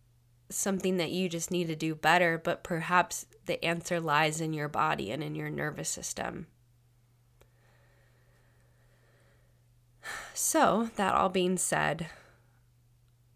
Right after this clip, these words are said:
the other way we can learn how to trust our gut is, of course, just supporting the <laughs> health of our gut and our gut microbes, as they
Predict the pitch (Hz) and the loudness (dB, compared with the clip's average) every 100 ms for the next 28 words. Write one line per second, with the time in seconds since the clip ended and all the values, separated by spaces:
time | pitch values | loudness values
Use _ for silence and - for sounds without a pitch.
0 | _ 202 - - 208 202 202 196 185 175 | _ -4 0 2 4 4 4 2 2 4
1 | 160 165 - 175 165 - 175 160 156 160 | 6 4 0 -4 -4 -4 -2 0 -2 -4
2 | 156 147 - 160 - 156 156 - 139 - | -6 -6 -6 -6 -4 -4 -4 -2 0 0
3 | - 165 160 170 - - - 208 190 - | -2 -4 -2 -6 -8 -4 2 4 4 -2
4 | - 165 - - 170 - - 170 185 170 | -6 -4 -4 -2 -4 -4 2 4 4 2
5 | 151 147 - _ 185 180 - 220 208 190 | 0 -4 -10 _ 0 0 2 2 4 4
6 | 165 147 147 85 120 - - 160 160 156 | 6 4 2 0 0 0 0 0 0 2
7 | 165 - 123 143 - - 107 170 - - | 2 2 -2 -6 -8 -8 -8 -8 -6 0
8 | 160 156 160 160 165 165 | 0 0 -2 0 2 2